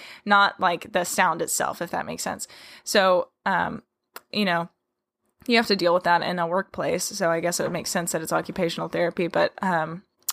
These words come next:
I have not been to an occupational therapist yet. I went to a C B T, and we didn't really touch on that because I was too embarrassed to ever talk about it. Seriously, this is the first time I've ever spoken about it, um, you know, because I,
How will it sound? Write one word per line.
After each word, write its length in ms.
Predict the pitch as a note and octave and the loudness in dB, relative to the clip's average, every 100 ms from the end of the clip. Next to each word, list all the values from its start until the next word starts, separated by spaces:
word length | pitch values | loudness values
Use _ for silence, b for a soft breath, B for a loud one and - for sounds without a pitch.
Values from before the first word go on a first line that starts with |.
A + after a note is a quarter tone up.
| - | 0
I 100 | A3 | 4
have 160 | C4 B3 | 4 4
not 220 | B3 B3 | 4 6
been 160 | G#3+ B3+ | 4 4
to 100 | G3+ | 2
an 80 | F3 | 2
occupational 560 | F#3 - G3 - E3+ | -2 0 -2 0 -2
therapist 580 | G3 G3+ F#3+ D3+ F#3+ - B B B - | 0 -2 -4 -6 -6 -8 B B B -6
yet. 340 | F3 - - | 0 0 0
I 80 | G#3+ | -6
went 160 | - - | -8 -6
to 80 | |
a 60 | F3+ | -6
C 220 | - A#3+ | -2 0
B 180 | G#3 F3+ | 0 -2
T, 480 | - B3+ A3 F3+ G3 | 2 4 4 2 0
and 280 | - F3+ E3+ | 0 0 2
we 80 | F3 | 0
didn't 240 | G#3+ A#3+ | 2 2
really 160 | G#3 F#3+ | 2 0
touch 300 | F3 G3+ G#3 | 2 0 4
on 80 | E3+ | 2
that 100 | E3 | 2
because 220 | F3 F#3 | 0 0
I 60 | E3+ | 0
was 120 | E3 | 0
too 140 | G#3+ | 0
embarrassed 380 | G3 F3+ F3+ - | 2 2 2 0
to 40 | |
ever 180 | D#3+ E3 | -2 -2
talk 280 | D#3+ E3 F#3+ | -4 -4 -4
about 180 | D#3+ D#3 | -4 -4
it. 160 | E3 B B B | -4 B B B
Seriously, 420 | - D#4+ D4 C4+ | 4 4 4 2
this 180 | G#3+ - | 2 0
is 120 | A3+ | 0
the 100 | A3+ | 2
first 220 | G#3 G3+ | 2 2
time 120 | G3+ | 0
I've 140 | F3 - | -2 2
ever 200 | F#3 F3 | 2 2
spoken 360 | F3+ F3 E3+ F3 | -2 -4 -4 -4
about 260 | E3+ E3+ | 0 2
it, 180 | D3+ - _ | 2 -4 _
um, 400 | F#3+ F3+ E3 E3+ - _ _ | 2 4 2 -2 -16 _ _
you 140 | G#3+ | 0
know, 160 | F#3 E3 | 0 0
because 320 | F#3 G3 F#3 - | -2 -2 -4 2
I, 260 | F#3 F3+ | 4 4